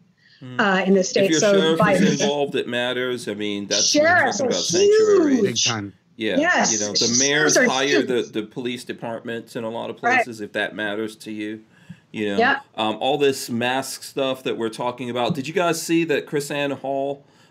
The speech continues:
Speaker 1: her assistant, got kicked off the plane yesterday because he
Speaker 2: Eating
Speaker 1: was eating,
Speaker 2: peanuts, wasn't
Speaker 1: even
Speaker 2: it?
Speaker 1: though, yeah, he had his mask on, but he took it off to eat or pulled it down to eat, and then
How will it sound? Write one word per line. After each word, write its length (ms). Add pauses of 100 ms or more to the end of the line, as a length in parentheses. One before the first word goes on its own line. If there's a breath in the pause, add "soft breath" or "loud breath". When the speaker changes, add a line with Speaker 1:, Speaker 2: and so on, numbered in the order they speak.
(100)
Speaker 1:
her 280
assistant, 640
got 320
kicked 240
off 240
the 80
plane 420
yesterday 600
because 360
he 80
Speaker 2:
Eating 220
Speaker 1:
was 100
eating, 240
Speaker 2:
peanuts, 260
wasn't 240
Speaker 1:
even 120
Speaker 2:
it? 60
Speaker 1:
though, 100
yeah, 140
he 160
had 200
his 140
mask 360
on, 400 (300 soft breath)
but 100
he 60
took 240
it 80
off 320
to 240
eat 180
or 120
pulled 260
it 100
down 280
to 120
eat, 300
and 140
then 260